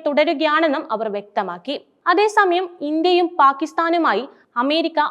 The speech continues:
ഉന്നതതല നയതന്ത്ര ബന്ധം പുലർത്തുന്നതിനിടയിലാണ് അമേരിക്ക ഇന്ത്യക്ക് പിന്തുണ അറിയിച്ചുകൊണ്ട് തുടർച്ചയായി പ്രസ്താവനകൾ നടത്തുന്നത്. ബുധനാഴ്ച അമേരിക്കൻ സ്റ്റേറ്റ് സെക്രട്ടറി മാർക്കോ റൂബിയോ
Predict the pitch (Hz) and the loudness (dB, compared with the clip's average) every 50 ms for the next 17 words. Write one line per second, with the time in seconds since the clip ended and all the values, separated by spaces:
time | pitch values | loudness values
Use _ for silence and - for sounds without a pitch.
0 | - - 262 269 277 294 311 330 320 311 277 269 277 - - 254 247 247 254 277 | -2 -4 -4 -4 -4 -2 -2 0 2 4 4 4 4 2 0 -4 -6 -4 -4 -4
1 | 254 302 302 294 302 294 254 285 285 269 294 269 277 - 262 262 269 277 269 - | -2 -4 -4 -2 -2 -4 -2 -4 -4 -4 -6 -6 -4 -2 -2 -2 -2 -4 -4 -4
2 | 302 302 302 262 285 269 262 254 262 294 320 330 320 254 208 202 240 214 - - | -4 -4 -4 -4 -2 -2 0 0 0 0 2 2 2 2 0 0 -4 -6 -8 -12
3 | _ _ _ - 220 240 247 254 262 254 269 262 269 - 247 247 254 254 285 269 | _ _ _ -8 -4 -4 -2 -2 -2 0 0 0 -2 -2 -4 -4 -4 -4 -4 -4
4 | 269 277 294 - 247 240 254 247 262 269 269 - - 247 247 262 294 294 - - | -4 -6 -8 -6 -6 -6 -4 -2 -2 -2 -2 -2 -2 -2 -2 -4 -6 -6 -6 -6
5 | 339 302 285 247 202 190 - - _ _ _ _ - 269 269 285 302 302 - - | -4 -2 -2 -2 -2 -4 -6 -8 _ _ _ _ -2 0 0 0 0 -2 -2 0
6 | 339 320 294 302 285 294 - 262 254 262 - - 294 302 302 311 302 302 240 247 | 0 2 2 0 -2 -4 -4 -6 -6 -2 0 2 2 2 2 2 -2 0 0 0
7 | 240 247 - - - - 202 196 190 190 - 190 190 190 185 240 - - - - | 0 0 -4 -12 -16 -12 -10 -10 -10 -10 -10 -10 -8 -4 -2 -2 -2 -2 -4 -16
8 | _ _ _ _ _ _ _ _ _ _ _ _ _ _ _ _ _ _ - 320 | _ _ _ _ _ _ _ _ _ _ _ _ _ _ _ _ _ _ 0 2
9 | 277 349 359 381 381 392 370 - 415 403 349 339 330 330 330 339 330 330 359 359 | 4 6 6 6 6 4 4 4 4 4 4 2 2 2 2 0 0 0 0 -2
10 | 330 339 349 339 320 320 330 320 - - 330 339 339 330 262 311 320 311 294 269 | -2 -2 -4 -4 -2 -2 -2 -4 -6 -8 -4 -2 -2 -2 -2 -2 -2 -2 -2 0
11 | 262 269 277 277 277 320 330 320 320 311 254 254 233 233 | 0 0 -2 -2 -2 -2 0 0 -2 -2 -2 -2 -2 -2